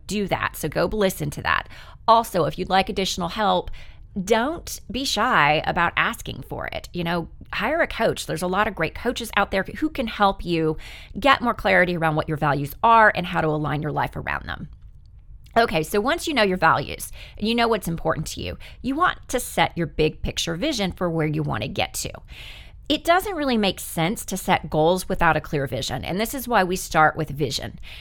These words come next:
And I think a lot of people miss out on this, okay? So I want you to just sit down and think about, where do I want my life, my practice, my business to be? What do I want it to look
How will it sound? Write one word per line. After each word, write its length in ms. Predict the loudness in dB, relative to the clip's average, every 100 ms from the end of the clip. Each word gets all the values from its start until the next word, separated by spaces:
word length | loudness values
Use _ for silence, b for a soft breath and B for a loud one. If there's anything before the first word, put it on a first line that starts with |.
| B
And 140 | 2 2
I 40 |
think 280 | 2 -2 -2
a 20 |
lot 240 | 2 4 4
of 100 | 2
people 280 | -6 -2
miss 200 | -2 -2
out 200 | 0 -2
on 140 | -2 -6
this, 280 | -8 -10 -10
okay? 340 | -6 0 0 0 B B
So 260 | -2 2 2
I 40 | 2
want 260 | 2 0
you 60 | 0
to 80 | -2
just 300 | -2 -4 0
sit 300 | 2 2 0
down 380 | 2 4 4 2
and 200 | -2 0
think 200 | 0 0
about, 400 | 4 4 4 0
where 300 | 4 6 4
do 180 | 2 2
I 240 | 4 6 4
want 400 | 2 2 2 2
my 160 | 0
life, 400 | 2 4 4 2
my 160 | -4 -4
practice, 500 | 2 2 2 -4 -4
my 120 | -4
business 480 | -2 -2 0 -4 -6
to 160 | -8
be? 260 | -4 -4 -4
What 160 | 0 2
do 80 |
I 80 | 4
want 220 | 2 0
it 80 | -2
to 120 | -4
look 300 | -4 -2 -2